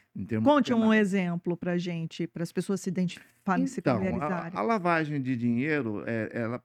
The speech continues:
Speaker 1: precisa de uma prova material da existência daquela fraude. Ela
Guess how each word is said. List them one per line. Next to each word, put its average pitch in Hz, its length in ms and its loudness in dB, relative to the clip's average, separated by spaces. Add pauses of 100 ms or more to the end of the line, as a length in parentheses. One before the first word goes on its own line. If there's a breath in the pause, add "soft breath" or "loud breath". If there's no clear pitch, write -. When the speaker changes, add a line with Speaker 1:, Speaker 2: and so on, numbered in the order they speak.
(140)
Speaker 1:
precisa 143 480 -2
de 139 140 -4
uma 151 160 -6 (180)
prova 135 840 2 (100)
material 120 920 0
da 107 180 -2
existência 120 800 -2
daquela 113 400 -6
fraude. 175 560 -4
Ela 180 340 -4